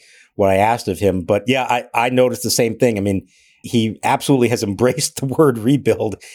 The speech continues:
in a way that he certainly did not a year ago or two years ago.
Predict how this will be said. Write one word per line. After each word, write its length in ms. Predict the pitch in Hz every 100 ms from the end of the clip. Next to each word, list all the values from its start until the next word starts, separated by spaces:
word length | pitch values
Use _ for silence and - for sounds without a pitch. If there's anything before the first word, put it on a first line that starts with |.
| -
in 100 | 117
a 60 |
way 180 | 110 120
that 120 | 117
he 80 | 110
certainly 400 | 104 151 156 127
did 160 | 117 110
not 280 | 120 117 - _ _ -
a 60 |
year 280 | 101 120 131
ago 320 | 120 120 117
or 160 | 123 107
two 180 | 95 135
years 340 | 120 107 104
ago. 460 | 101 101 101 101